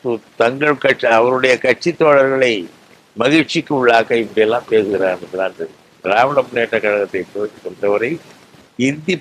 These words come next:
போராட்டம், இந்தி எதிர்ப்பு என்பது இந்த கட்சியின் அடிப்படை கொள்கைகளே ஒன்று. அதற்காக பலவற்றை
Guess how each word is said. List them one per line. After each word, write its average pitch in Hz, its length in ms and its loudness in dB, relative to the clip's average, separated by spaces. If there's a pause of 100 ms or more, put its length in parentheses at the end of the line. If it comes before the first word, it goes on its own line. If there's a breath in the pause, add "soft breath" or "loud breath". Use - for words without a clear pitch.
போராட்டம், 135 640 4
இந்தி 139 300 -4
எதிர்ப்பு 120 380 -2
என்பது 107 300 -2 (420)
இந்த 87 120 -4 (100)
கட்சியின் 135 400 2 (100)
அடிப்படை 151 540 0
கொள்கைகளே 107 580 -2
ஒன்று. 104 200 -4 (100)
அதற்காக 120 460 2 (160)
பலவற்றை 139 720 4